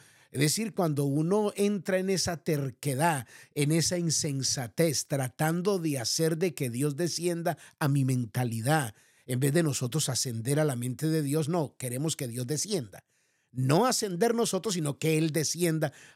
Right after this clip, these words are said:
a nosotros. Como quien dice, "Si la Biblia no lo dice, pues debería de decirlo, porque así creo yo". Otros piensan que si yo voy envejeciendo, entonces Dios tiene también que envejecer junto conmigo. Así somos los seres humanos y Dios,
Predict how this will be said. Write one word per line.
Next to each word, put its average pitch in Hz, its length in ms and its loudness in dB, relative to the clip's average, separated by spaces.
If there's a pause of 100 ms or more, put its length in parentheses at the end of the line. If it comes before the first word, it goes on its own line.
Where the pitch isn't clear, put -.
a 143 100 2
nosotros. 131 480 0
Como 131 240 -2
quien 135 220 -2
dice, 151 260 -2
"Si 147 160 -2
la 131 160 0
Biblia 226 320 2
no 233 140 0
lo 233 160 0
dice, 247 240 -2
pues 170 200 0
debería 139 420 0
de 143 120 -2
decirlo, 127 500 -6 (180)
porque 143 280 0
así 123 220 -4
creo 143 300 0
yo". 165 280 -2 (240)
Otros 151 380 0
piensan 165 380 0
que 135 120 -4
si 113 160 -6
yo 135 160 0
voy 190 200 2
envejeciendo, 170 800 0 (220)
entonces 131 400 0
Dios 135 220 -2
tiene 143 200 -2
también 120 320 -8
que 151 100 -2
envejecer 123 440 -2
junto 135 260 -4
conmigo. 135 520 -2 (260)
Así 160 280 -2
somos 240 420 -2
los 131 100 -6
seres 170 240 -2
humanos 160 440 0 (380)
y 156 120 6
Dios, 151 560 2